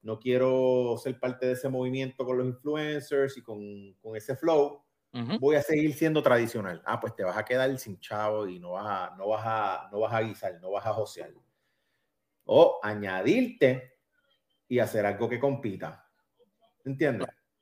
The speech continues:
Speaker 2: Claro, sí, sí. Eso lo entiendo full y pienso que por ese mismo, mismo pensamiento también los de Gallimbo hicieron eso mismo, como que hicieron a, a Universal, se acercaron a ellos y Universal vio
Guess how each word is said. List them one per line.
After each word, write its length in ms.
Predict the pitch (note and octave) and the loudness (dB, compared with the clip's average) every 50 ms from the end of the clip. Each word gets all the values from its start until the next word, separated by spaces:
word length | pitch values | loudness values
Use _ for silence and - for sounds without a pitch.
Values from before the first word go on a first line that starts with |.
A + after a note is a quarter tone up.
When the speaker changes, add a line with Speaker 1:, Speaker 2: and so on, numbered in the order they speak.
| _ _ | _ _
Speaker 2:
Claro, 240 | - A#2 A#2+ C3+ C3+ | -4 -2 0 0 -2
sí, 240 | - - B2 D#3 F#3 _ _ _ _ | -2 -4 -6 -6 -6 _ _ _ _
sí. 200 | - A#2 C#3 F#3 _ _ - | -12 -12 -12 -12 _ _ -12
Eso 240 | B2+ A#2+ - C3 C3 | -8 -2 0 2 2
lo 80 | C#3 | 2
entiendo 580 | C#3 C3 - C#3 C#3+ D3 C#3+ C#3+ C#3 C#3 B2 - _ - - - - - _ _ | 2 4 4 4 4 6 8 8 8 8 8 6 _ -20 -20 -20 -20 -20 _ _
full 360 | - - G#3+ A3+ G#3 G3 G3 - | 0 6 8 10 10 10 8 4
y 140 | F3 D#3+ C3+ | 0 0 0
pienso 300 | D3 C#3+ C#3+ E3+ F3 F#3 | 0 0 2 0 0 0
que 100 | F#3 E3 | 0 2
por 120 | D#3+ D3 | 2 0
ese 120 | C#3 D#3+ | 0 0
mismo, 240 | D#3+ E3 E3+ E3 E3+ E3+ D#3+ C#3+ | -4 -2 -2 -2 -4 -4 -10 -12
mismo 340 | D3+ D#3 D#3+ E3+ E3+ E3+ E3 | -10 -10 -8 -4 -2 -2 0
pensamiento 800 | F3 E3+ D3+ F#3+ F3+ E3+ F#3 G3 G3+ F#3+ - F3 D#3+ D3+ D3 | 0 0 0 0 0 0 0 -4 -8 -6 -4 -4 -2 -2 -2
también 420 | _ - C#3 B2+ B2 C3 C3+ D3 D#3 | _ -4 -4 -4 -4 -6 -10 -6 -4
los 140 | E3 D#3+ D3+ | -4 -2 -2
de 80 | D3 | -2
Gallimbo 340 | C3+ C3 B2 C3+ E3 F3 E3 | -2 -2 -2 -4 -6 -8 -10
hicieron 240 | C3+ C3 C3+ C#3 C#3+ | -10 -8 -10 -10 -10
eso 140 | C#3 C#3+ B2+ | -8 -8 -8
mismo, 240 | C#3+ E3 E3+ D#3 | -8 -8 -10 -12
como 180 | C#3 C3+ C3 B2+ | -14 -14 -14 -12
que 220 | B2 A#2+ A#2 A2+ _ _ _ _ _ _ _ _ _ - | -10 -10 -10 -10 _ _ _ _ _ _ _ _ _ -10
hicieron 360 | - - - - C#3+ D#3 E3 | -6 -6 -4 -2 -2 0 2
a, 180 | E3+ F3 F3+ F3+ | 2 4 4 2
a 380 | - F3+ E3+ F3+ E3+ E3 E3 | 2 2 2 2 2 2 0
Universal, 640 | E3 E3 D#3+ E3 G3+ A#3+ - - G#3 G3 G3 F#3+ - _ | -2 -4 -4 -2 -2 -2 0 0 0 0 0 -2 -6 _
se 160 | _ - - | _ -6 -6
acercaron 360 | C3 - C#3+ - C#3+ D3+ D#3+ | -6 -4 -4 -4 -4 -4 -2
a 120 | D#3+ E3+ G#3 | -2 -2 0
ellos 340 | B3+ C#4 B3+ A3 A3 G#3+ F#3+ | 0 0 2 2 2 2 2
y 60 | F3+ | -2
Universal 320 | D#3 C#3+ - - F3 D#3+ | -4 -4 -4 0 0 0
vio 180 | E3 E3+ E3+ | 2 2 2